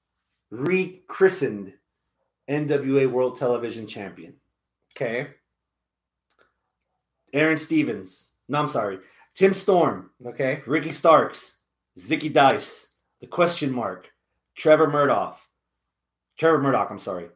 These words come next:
Speaker 1: Dan Maff. Mister Anderson. Matt Cross. <laughs>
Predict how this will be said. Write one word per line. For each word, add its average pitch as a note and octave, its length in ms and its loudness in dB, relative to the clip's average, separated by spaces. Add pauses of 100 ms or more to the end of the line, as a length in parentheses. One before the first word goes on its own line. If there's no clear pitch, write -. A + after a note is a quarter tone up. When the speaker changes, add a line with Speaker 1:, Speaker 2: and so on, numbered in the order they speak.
(140)
Speaker 1:
Dan D3+ 340 4
Maff. B2+ 420 -2 (340)
Mister D3+ 360 -2
Anderson. C3+ 800 -2 (960)
Matt C#3+ 400 -2
Cross. - 800 0 (1700)
<laughs> - 80 -20